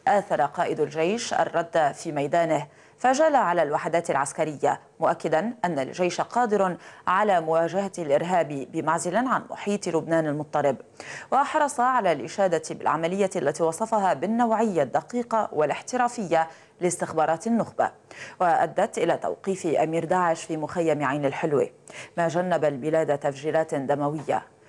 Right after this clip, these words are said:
وما لا يقال في الميدان تكشف عنه المصادر، إذ تقول إن قائد الجيش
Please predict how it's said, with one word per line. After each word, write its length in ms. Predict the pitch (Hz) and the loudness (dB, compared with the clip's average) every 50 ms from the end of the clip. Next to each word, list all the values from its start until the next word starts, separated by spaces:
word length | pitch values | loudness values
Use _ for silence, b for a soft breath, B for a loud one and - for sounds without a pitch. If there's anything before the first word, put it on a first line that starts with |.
| B B B B B | B B B B B
وما 540 | - 175 160 143 147 - - 160 170 170 165 | 0 2 2 2 0 -4 -6 -4 -2 0 2
لا 140 | 165 170 165 | 4 2 2
يقال 540 | 160 156 - - - 214 208 208 180 165 156 | 2 0 -2 0 0 2 2 2 2 0 -4
في 120 | - - | -4 -8
الميدان 640 | 147 156 151 147 139 170 175 190 208 220 220 226 214 - - | -6 -4 -4 0 0 2 2 2 2 2 2 0 -2 -4 -6
تكشف 420 | 185 170 - - - 160 143 - | -6 -6 -4 -8 -10 -8 -2 0
عنه 260 | 147 156 180 190 190 | 0 2 2 2 0
المصادر، 600 | 180 175 175 170 170 - 214 180 147 160 180 - - B B B B B B B B B - | 0 0 0 0 2 2 2 2 2 2 0 0 -4 B B B B B B B B B -2
إذ 60 | 226 | -2
تقول 500 | 214 - 254 247 254 - 262 277 302 311 | 0 0 -2 -2 0 0 0 0 2 0
إن 200 | - - 202 185 | 0 0 2 2
قائد 460 | 165 - - - - 196 175 175 175 | 0 0 -2 0 0 2 2 2 2
الجيش 560 | 165 165 151 165 170 180 214 254 262 - - | 0 0 0 0 0 0 0 -2 -4 -4 -4